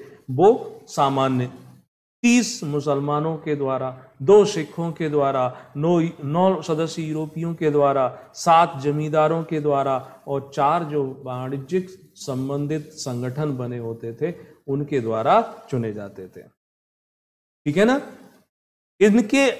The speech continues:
अतिरिक्त यहाँ पर मनोनीत सदस्य भी हुआ करते थे। मनोनीत सदस्य का मतलब ये होता है इनका इलेक्शन नहीं होगा, ये तो ब्रिटिश सरकार अपनी इच्छा से मनोनीत करेगी। तो जिसमें छब्बीस होते थे सिर्फ सरकारी,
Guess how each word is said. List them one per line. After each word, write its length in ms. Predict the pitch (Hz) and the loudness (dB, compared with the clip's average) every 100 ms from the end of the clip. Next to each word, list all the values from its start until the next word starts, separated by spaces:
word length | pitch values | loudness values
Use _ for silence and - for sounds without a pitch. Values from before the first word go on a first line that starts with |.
| - | 0
अतिरिक्त 720 | 170 185 226 240 240 - - | 2 4 4 4 4 -4 -12
यहाँ 520 | 143 160 165 170 247 240 240 | -10 -6 -4 2 2 2 4
पर 200 | 208 214 | 4 4
मनोनीत 880 | 180 160 160 175 180 190 220 226 | 0 -2 -2 0 2 2 0 -4
सदस्य 540 | - - 143 147 - 135 | -10 -6 -4 -4 -4 -10
भी 200 | 131 196 254 - _ _ - | -8 -8 -10 -16 _ _ -8
हुआ 260 | 139 156 143 | 2 4 4
करते 360 | 131 107 101 110 | 2 -6 -8 -12
थे। 340 | - 95 - _ _ _ _ _ _ _ _ _ - - | -12 -20 -20 _ _ _ _ _ _ _ _ _ -18 -6
मनोनीत 640 | 147 160 196 220 247 240 - | 0 4 6 6 4 0 -2
सदस्य 480 | - 226 233 226 | 2 4 4 2
का 160 | 226 233 | -2 0
मतलब 420 | 226 220 226 220 | 2 0 2 0
ये 100 | 214 | 2
होता 320 | 226 214 214 | 4 4 4
है 80 | 214 | 2
इनका 240 | 214 214 214 | 2 -2 0
इलेक्शन 440 | 190 196 - 226 | 0 -2 -2 -2
नहीं 200 | 196 180 | 0 0
होगा, 360 | 160 143 143 143 - - - _ _ - | 0 2 0 0 -8 -20 -20 _ _ -4
ये 220 | 156 196 | 4 6
तो 200 | 196 226 | 8 6
ब्रिटिश 420 | 180 196 190 214 | 6 4 4 2
सरकार 420 | 214 196 190 202 208 | 2 0 2 2 4
अपनी 320 | 202 208 202 | 2 0 -2
इच्छा 300 | 196 196 185 | -2 -2 -2
से 160 | 190 | -2
मनोनीत 520 | 202 185 175 185 185 185 | -4 -2 -2 0 -2 -2
करेगी। 420 | 160 147 135 143 147 - _ | -2 0 0 -2 -4 -12 _
तो 80 | 147 | -6
जिसमें 420 | 135 147 175 175 | -4 -4 -4 -4
छब्बीस 560 | 175 - 131 135 185 160 | -4 -6 -4 -2 -2 0
होते 300 | 156 170 170 | -2 -2 -4
थे 180 | 175 170 | -4 -6
सिर्फ 300 | 170 165 - | -6 -8 -8
सरकारी, 540 | 143 120 135 160 262 | -8 -6 -4 -4 -4